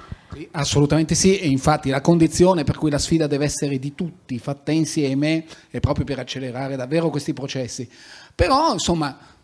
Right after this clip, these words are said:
si può essere ottimisti, nel senso che prendendo le imprese che si stanno più esponendo da questo punto di vista, esporsi può essere anche negativo perché c'è il greenwashing e quindi c'è anche un'attenzione sociale maggiore, eh, evidentemente,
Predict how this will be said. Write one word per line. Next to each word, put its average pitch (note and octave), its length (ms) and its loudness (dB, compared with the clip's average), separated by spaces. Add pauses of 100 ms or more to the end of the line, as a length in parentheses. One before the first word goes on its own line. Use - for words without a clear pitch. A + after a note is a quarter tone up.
(140)
si - 200 -6
può A#3 120 2
essere A3+ 240 0
ottimisti, G3 720 -4
nel D#3 140 -8
senso D#3 240 -4
che D#3+ 160 -4
prendendo E3 800 0
le C#3+ 80 -2
imprese G3 380 2
che F#3 100 -4
si C#3 100 -6
stanno G3 300 -2
più G3 200 2
esponendo F#3+ 680 2
da C3 100 -6
questo C3+ 260 -8
punto C3+ 200 -6
di C#3+ 80 -4
vista, C3+ 160 -6
esporsi F#3 400 0
può D3+ 140 -2
essere D#3+ 180 -6
anche D#3 160 -6
negativo E3+ 380 -2
perché B2 180 -14
c'è C3+ 140 -12
il C3+ 60 -16 (420)
greenwashing F3+ 640 -8
e A#2 60 -12
quindi E3+ 300 -8 (200)
c'è - 120 -16
anche D#3 160 -12
un'attenzione D#3 520 -10
sociale C#3 320 -14
maggiore, D#3 420 -12
eh, E3 140 -12
evidentemente, C3 720 -14